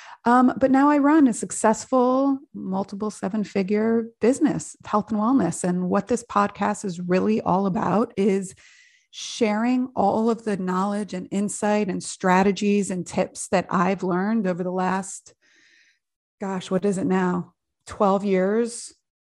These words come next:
thirteen, fourteen years in business. And I want to share them with all of you so that there's more room for success, whatever success looks like for you in your world and your life. And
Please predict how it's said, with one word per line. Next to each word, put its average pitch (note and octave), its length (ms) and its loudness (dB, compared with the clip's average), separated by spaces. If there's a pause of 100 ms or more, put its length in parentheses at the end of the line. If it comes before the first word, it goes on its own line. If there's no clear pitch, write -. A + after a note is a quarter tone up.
thirteen, G3+ 440 -2
fourteen G3 460 -2
years G3 260 0
in G3 120 0
business. A#3 560 2
And G#3+ 260 0
I - 80 -2
want A#3+ 160 -2
to C4+ 100 -4
share B3+ 200 -2
them B3 120 -2
with A#3 120 -4
all A#3+ 160 0
of G#3+ 100 -6
you A3 380 -2
so F#3 240 -6
that G3 340 0 (720)
there's A3+ 300 2
more A#3 720 0 (480)
room A3 420 2
for A3+ 160 -4
success, - 600 -2
whatever F#3 320 2
success - 500 -4
looks F3 380 -4
like G3 320 0
for - 160 -4
you G3 400 0
in F3 140 -4
your F#3+ 180 -4
world F3+ 480 -2
and F3 120 -4
your F#3 140 -2
life. F#3 540 -2
And G#3+ 220 -4